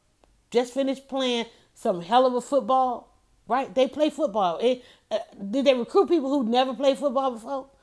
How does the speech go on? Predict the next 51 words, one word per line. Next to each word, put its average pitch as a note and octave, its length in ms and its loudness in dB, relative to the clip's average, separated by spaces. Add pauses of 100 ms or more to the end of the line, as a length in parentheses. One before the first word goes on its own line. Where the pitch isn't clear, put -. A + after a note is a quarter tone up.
(280)
I F4 120 6
don't G4 160 6
know. F4 200 4
I'm, D4 220 4
I'm D#4 180 0
like, C#4 160 2
I'm C4+ 140 2
on C#4 80 0
the C4 60 0
bandwagon. G#3 720 2
I'm F#3 100 -6
on A3+ 80 -2
the A#3 60 -4
bandwagon. F3 640 -2
I G#3+ 160 2
just A#3+ 260 -4
listen A3 560 -4 (300)
to G#3 100 -4
sports G3+ 420 -2
talk F#3 300 0
all E3 240 -4
day D#3+ 300 -4 (800)
just G#3+ 180 0
to G3+ 80 -4
drown G#3 420 0
out F#3+ 200 -2
the F3+ 80 -4
rest F#3+ 280 2
of F#3+ 60 -6
the E3+ 60 -4
world, E3+ 240 -4
'cause F3 120 -4
I G3+ 80 2
can't G3+ 240 -4
listen G#3+ 240 -4
to F3+ 80 -4
music, G3+ 220 -6
'cause F3 140 -4
music A3 360 -2
is, F3 140 -6 (300)
music B3 560 4
triggers A3 340 0
my G3+ 160 0
depression. F#3 500 -4 (380)
So - 140 0
I B3 60 8
have C4 180 6
to G#3+ 40 0
listen G#3+ 280 -2
to F3 80 -4
talk. F#3+ 440 0